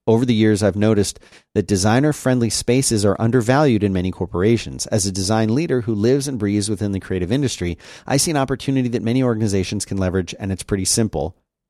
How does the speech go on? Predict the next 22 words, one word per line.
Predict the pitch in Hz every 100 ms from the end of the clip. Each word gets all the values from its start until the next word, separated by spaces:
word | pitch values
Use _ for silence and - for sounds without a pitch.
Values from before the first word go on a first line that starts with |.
| _
Here's | 98 90 101
what | 98
he |
says. | - 71 73 - _ _ _ _
"Creative | - 110 101 107 143 143
minds | 113 87 67 67 73 - - _ _
need | 98 101 87 76 90 - _
creative | - 98 87 85 -
environments." | 92 90 87 87 73 60 - - _ _ _ _ _ _ _ _ _ -
And | 165
this | - 285
is | 254
something | 185 151 135
that's | 127
interesting | - 131 151 - 110 101
to | 95
me | 82
because | 80 107 110 98 - _ _ _ -
I've | 175
always | 220 196 127 104
argued | 101 107 101 92 87 80 _ _ -
that | 101 90 76 -